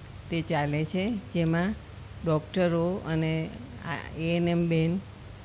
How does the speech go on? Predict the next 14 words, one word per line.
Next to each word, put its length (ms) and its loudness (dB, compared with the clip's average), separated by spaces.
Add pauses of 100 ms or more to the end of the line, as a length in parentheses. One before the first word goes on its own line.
(220)
મળીને, 640 4
અ, 40 -2 (1400)
ચાર 260 2 (240)
પાંચ 240 2 (140)
પ્રકારના 680 0 (420)
કેસીસનું 560 -4
આઇડેન્ટિફિકેશન 920 -2
કરે 300 -2
છે. 220 -2 (640)
ડિસેબિલિટીવાળા, 1040 0
જન્મજાત 640 2 (140)
ખોડ 220 0
ખાંપણવાળા 640 2
બાળકો, 540 2